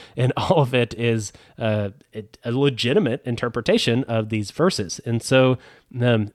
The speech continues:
it, it does help some using the Luke account. For example, when it says, uh, "Blessed are those who are poor in spirit," and it says, "The kingdom of heaven is theirs." Uh, a lot of people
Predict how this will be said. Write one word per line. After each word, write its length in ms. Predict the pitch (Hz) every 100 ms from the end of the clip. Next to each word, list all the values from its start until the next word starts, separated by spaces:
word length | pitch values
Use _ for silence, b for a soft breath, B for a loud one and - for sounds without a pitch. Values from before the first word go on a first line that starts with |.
| _
it, 200 | 139 127 -
it 200 | 131 110
does 260 | 131 143
help 260 | 131 139 -
some 340 | 131 110 127 -
using 360 | 127 123 131
the 140 | 123 120
Luke 380 | 113 139 160
account. 500 | 151 - 101 139 - - b b b
For 220 | - 123
example, 600 | 117 120 120 123 117 117
when 220 | 117 120 113
it 120 | -
says, 540 | 120 113 117 110 -
uh, 260 | 127 107 104
"Blessed 400 | 101 120 120 120
are 120 | 117
those 500 | 107 113 113 113 110 -
who 180 | - 143
are 180 | 127 120
poor 520 | - - 143 147 143
in 260 | - 120 107
spirit," 760 | - - 127 135 165 - - - _ _ -
and 80 | 110
it 80 | 101
says, 260 | 113 104
"The 80 | 113
kingdom 380 | - 127 120 113
of 80 | 107
heaven 260 | 123 120
is 140 | 113 104
theirs." 400 | 113 117 123 -
Uh, 280 | 127 107 104
a 80 | 117
lot 200 | 120 120
of 80 | -
people 340 | 117 113 110